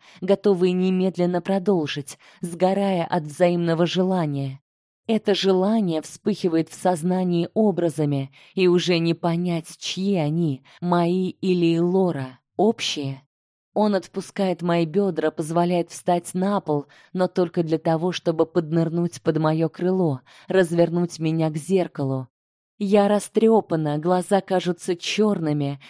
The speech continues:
на скулах мерцают чешуйки, губы красные, ноздри трепещут.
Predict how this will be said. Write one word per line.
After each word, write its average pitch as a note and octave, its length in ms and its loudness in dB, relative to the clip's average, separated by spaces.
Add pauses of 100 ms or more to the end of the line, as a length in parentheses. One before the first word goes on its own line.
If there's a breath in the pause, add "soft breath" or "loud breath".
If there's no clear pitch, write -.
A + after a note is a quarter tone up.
на G3+ 180 0
скулах F#3+ 580 0
мерцают F3+ 640 0
чешуйки, E3 840 -2
губы F3 420 2
красные, F3 720 -2
ноздри E3+ 440 -2
трепещут. F3 880 -4